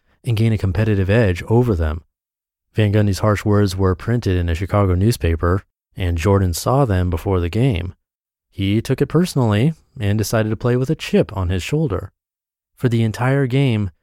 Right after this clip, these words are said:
Jordan had a personal vendetta to show Van Gundy just how capable he was of having a great game without being nice to his opponents. He did exactly what he set out to do by scorching the Knicks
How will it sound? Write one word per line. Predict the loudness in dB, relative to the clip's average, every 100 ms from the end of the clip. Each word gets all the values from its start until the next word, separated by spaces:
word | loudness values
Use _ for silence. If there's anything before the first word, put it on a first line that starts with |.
| _ -6
Jordan | -2 0 0
had | 0 0 -2
a |
personal | -2 -2 0 -2 0
vendetta | 0 2 2 2 0 -2
to | -6
show | -2 0
Van | 0 -2 -2
Gundy | 0 -2
just | -2 -2 0
how |
capable | 0 2 0 2 0
he | 0 0
was | 0 2 0 -2
of | -4
having | -4 -4 -4
a | -4
great | 0 0 2
game | 0 2 2 -2 -6 _ -10
without | -6 -2 -2
being | 0 0 0
nice | 0 0 -2 -6
to | -4 -2
his | -2
opponents. | -2 -2 -2 -6 -12 _ _ _ _ _ _
He | -4
did | -2
exactly | 0 0 0 2 0
what | 0 0
he |
set | 0 0 0
out | 0
to | 0
do | 0 2 0 _ _ _ -10
by | -8
scorching | -8 -8 0 0 2 -2
the | -2
Knicks | -2 -4 -6